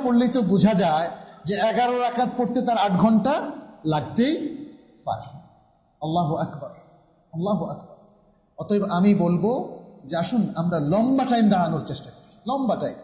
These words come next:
মিনিমাম দুই ঘন্টা, মিনিমাম দুই ঘন্টা। কম বেশি করলে কোনো অসুবিধা নেই, but আমরা যত লম্বা পারি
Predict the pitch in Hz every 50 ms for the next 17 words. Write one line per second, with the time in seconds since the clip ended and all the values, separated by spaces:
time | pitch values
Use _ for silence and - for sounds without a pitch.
0 | - - - - 208 240 262 285 294 294 294 262 196 208 190 - - 175 156 113
1 | - - - - - - - - - - _ _ _ _ _ _ _ _ _ _
2 | _ _ _ _ _ - 175 196 202 220 226 220 208 180 - 190 - - - -
3 | - - - - - - 156 208 185 151 175 160 143 - - 110 - - - -
4 | - - - - - 185 185 185 180 208 214 - 285 - - 277 285 285 285 294
5 | 277 269 262 254 226 - 240 233 220 190 185 156 151 147 135 202 226 - - -
6 | - - - - - - - _ - 175 175 175 190 175 190 220 220 226 233 196
7 | 185 180 175 180 175 170 165 165 190 240